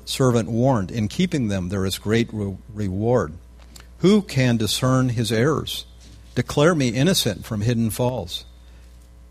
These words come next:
Keep back your servant from presumptuous sins. Let them not have dominion over me. Then I shall be blameless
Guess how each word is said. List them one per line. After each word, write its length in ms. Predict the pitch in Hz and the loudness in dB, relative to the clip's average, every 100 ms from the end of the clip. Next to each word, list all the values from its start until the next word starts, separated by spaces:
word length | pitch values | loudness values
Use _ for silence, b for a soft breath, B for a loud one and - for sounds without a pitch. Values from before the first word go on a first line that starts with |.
| - | -8
Keep 280 | - 180 107 | 0 0 4
back 320 | 123 156 - | 4 4 0
your 160 | 117 | -4
servant 480 | - 139 151 123 87 | -2 2 2 2 -2
from 220 | - 104 | -4 -4
presumptuous 880 | 92 - 104 90 120 131 - 117 95 | -4 -6 -4 0 2 0 -2 -4 -2
sins. 460 | - 131 123 92 - | -2 -2 -2 -4 -2
Let 280 | 110 151 - | 2 2 0
them 240 | 127 107 | -4 0
not 240 | 117 143 | 2 2
have 240 | 123 117 98 | 2 0 0
dominion 460 | 101 117 151 117 | 0 2 2 2
over 260 | 104 147 139 | 2 4 2
me. 220 | 104 87 - B B B | 0 -6 -10 B B B
Then 140 | 123 151 | 2 4
I 120 | 135 | 4
shall 160 | - 104 | 2 0
be 160 | 107 | 0
blameless 720 | 92 110 139 139 101 92 - | 2 4 4 2 0 -4 -10